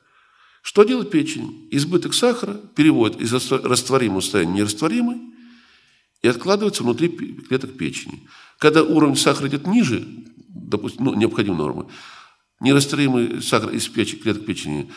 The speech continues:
возвращается в растворимый и появляется. И таким образом печень регулирует уровень сахара в крови. Инсулин, который выбрасывается в поджелудочную, это дополнительный механизм для расщепления дальше сахара на более простые компоненты. Так вот, вопрос.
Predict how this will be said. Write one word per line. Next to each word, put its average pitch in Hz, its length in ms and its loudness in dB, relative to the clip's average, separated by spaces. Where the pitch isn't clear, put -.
возвращается 107 580 0
в 113 40 0
растворимый 113 420 -2
и - 20 -14
появляется. 98 400 -2
И - 20 -10
таким 254 200 -2
образом 143 340 -2
печень 208 260 0
регулирует 135 500 2
уровень 139 640 -2
сахара 110 400 -2
в 104 100 -16
крови. 76 360 -4
Инсулин, 160 340 2
который 131 220 0
выбрасывается 113 260 2
в - 40 -10
поджелудочную, 95 380 -4
это 139 180 0
дополнительный 139 600 -4
механизм 143 520 -4
для 104 340 2
расщепления 120 540 -2
дальше 104 320 -2
сахара 104 380 -2
на 82 260 -4
более 98 400 -6
простые 87 540 -8
компоненты. 76 600 -8
Так 143 200 2
вот, 90 240 -2
вопрос. 110 500 0